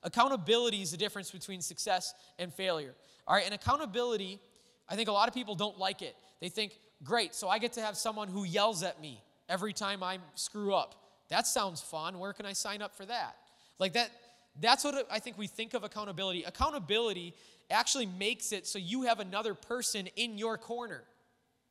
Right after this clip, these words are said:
You don't have to fight this on your own. You don't have to go through this on your own. You have someone else who wants you to succeed, wants to see you win in this. Someone else that can be there for you. They can help you identify those situations that are leading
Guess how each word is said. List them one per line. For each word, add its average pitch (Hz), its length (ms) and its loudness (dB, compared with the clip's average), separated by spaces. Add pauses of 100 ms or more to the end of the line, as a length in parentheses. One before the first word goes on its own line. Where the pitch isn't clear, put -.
(720)
You 226 160 4
don't 285 160 4
have 254 140 2
to 254 100 -2
fight 262 220 0
this 254 180 -6
on 240 140 -4
your 220 160 -4
own. 175 240 -4
You 220 140 -4
don't 269 120 -2
have 262 120 -2
to - 80 -10
go 226 160 2
through 285 240 -4
this 226 180 2
on 220 220 -4
your 226 160 -4
own. 185 220 -2 (220)
You 220 160 0
have 247 200 6
someone 269 360 0
else 247 280 0 (200)
who 262 140 2
wants 220 560 0
you 240 160 -2
to 240 220 -6
succeed, 214 600 -6 (880)
wants 247 320 4
to 277 80 -2
see 262 240 -2
you 233 120 -2
win 233 320 -2
in 190 160 -8
this. 160 220 -8 (160)
Someone 277 320 4
else 269 140 2
that 254 120 -4
can 208 100 -4
be 240 220 -2
there 247 120 -2
for 202 220 2
you. 185 160 -6
They 214 100 -2
can 233 160 -6
help 247 300 0
you 226 180 -4 (240)
identify 208 680 0
those 202 220 -6
situations 226 720 -4
that 220 120 -4
are 214 100 -4
leading 240 500 -4